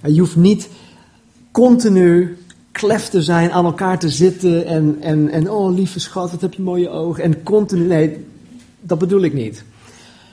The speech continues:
Maar die genegenheid kan je de hele dag door in alles betonen, in verschillende dingen. In de manier waarop je met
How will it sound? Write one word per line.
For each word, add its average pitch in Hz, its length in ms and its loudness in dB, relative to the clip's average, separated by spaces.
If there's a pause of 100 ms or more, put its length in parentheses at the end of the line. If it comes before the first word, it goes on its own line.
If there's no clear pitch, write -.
(500)
Maar 190 500 4
die 185 140 0
genegenheid 196 1080 0 (240)
kan 214 180 4
je 208 140 4
de 185 100 2
hele 233 460 2
dag 170 240 -2
door 165 260 0
in 180 180 0
alles 214 320 -2
betonen, 185 680 -4 (1160)
in 202 160 2
verschillende 202 560 -2
dingen. 156 400 -4 (640)
In 185 140 4
de 196 80 6
manier 202 320 6
waarop 202 300 0
je 196 80 0
met 190 260 0